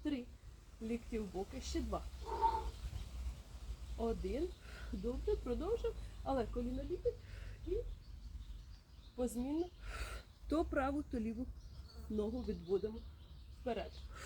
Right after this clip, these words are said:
То праву, то ліву ногу відводимо вперед. Протилежний лікоть тягнеться до неї. Вісім. Сім. Угу. Шість.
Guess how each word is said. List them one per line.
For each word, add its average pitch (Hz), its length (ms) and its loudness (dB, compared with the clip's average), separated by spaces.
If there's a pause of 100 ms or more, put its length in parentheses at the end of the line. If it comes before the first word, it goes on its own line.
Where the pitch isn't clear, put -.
(1300)
То 208 120 0
праву, 226 280 8
то 226 120 4
ліву 226 200 4
ногу 339 300 6 (380)
відводимо 196 480 4
вперед. 302 400 4 (260)
Протилежний 226 600 4
лікоть 320 320 4 (800)
тягнеться 233 440 4
до 190 80 0
неї. 190 200 0 (360)
Вісім. 240 340 -2 (2500)
Сім. 277 340 0 (2250)
Угу. 254 340 2 (200)
Шість. - 320 0